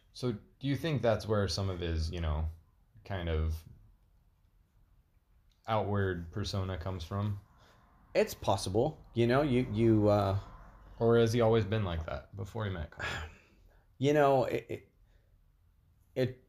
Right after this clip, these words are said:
Speaker 2: I don't know that an association with somebody that's,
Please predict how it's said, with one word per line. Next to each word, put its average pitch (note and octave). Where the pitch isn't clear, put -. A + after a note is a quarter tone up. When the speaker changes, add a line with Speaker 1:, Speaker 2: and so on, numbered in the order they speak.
Speaker 2:
I C3+
don't C#3+
know B2
that A2+
an G#2
association G#2
with A2
somebody A2
that's, G2+